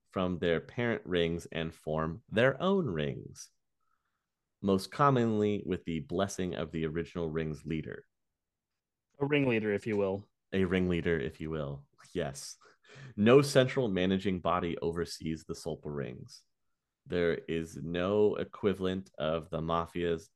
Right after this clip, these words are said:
Speaker 1: commission. So in the sense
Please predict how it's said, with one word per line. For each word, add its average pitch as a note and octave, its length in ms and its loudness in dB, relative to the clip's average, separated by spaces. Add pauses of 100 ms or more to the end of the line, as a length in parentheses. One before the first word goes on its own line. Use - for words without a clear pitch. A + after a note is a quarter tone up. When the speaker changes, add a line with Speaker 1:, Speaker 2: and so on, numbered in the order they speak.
(460)
Speaker 1:
commission. E2 960 -2 (500)
So - 200 -4
in F#2 120 0
the F2+ 100 0
sense A2 540 0